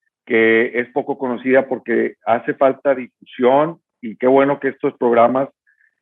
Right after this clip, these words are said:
eh, estos espacios nos están abriendo las puertas para, para difundirlo de la mejor manera, porque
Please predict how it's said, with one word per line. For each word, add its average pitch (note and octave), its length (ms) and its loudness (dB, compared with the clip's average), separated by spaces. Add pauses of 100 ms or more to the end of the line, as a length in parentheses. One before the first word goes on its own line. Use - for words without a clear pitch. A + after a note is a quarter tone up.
(100)
eh, G#2 340 2
estos A#2+ 260 -4 (120)
espacios A#2 560 0
nos A2 180 -4
están A2+ 300 -2
abriendo A#2+ 340 2
las A#2 160 -2
puertas A2+ 400 -4
para, G2+ 320 0 (380)
para A2+ 180 4
difundirlo A#2 560 -2
de C3+ 80 2
la B2 100 2
mejor B2 300 -4
manera, C3+ 460 -4
porque A#2 520 -8